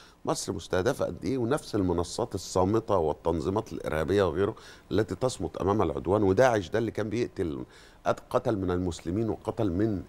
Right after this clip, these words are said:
البشر أضعاف من ما واجه أي أعداء. فالفكرة هنا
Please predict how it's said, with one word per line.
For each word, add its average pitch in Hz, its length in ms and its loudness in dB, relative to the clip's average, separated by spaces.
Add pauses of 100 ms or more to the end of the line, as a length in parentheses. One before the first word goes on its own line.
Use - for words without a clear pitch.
البشر 87 760 2 (440)
أضعاف 104 520 2
من 113 300 0 (100)
ما 104 180 2
واجه 117 360 6 (100)
أي 127 200 0
أعداء. 92 400 0 (320)
فالفكرة 151 520 -4
هنا 151 260 0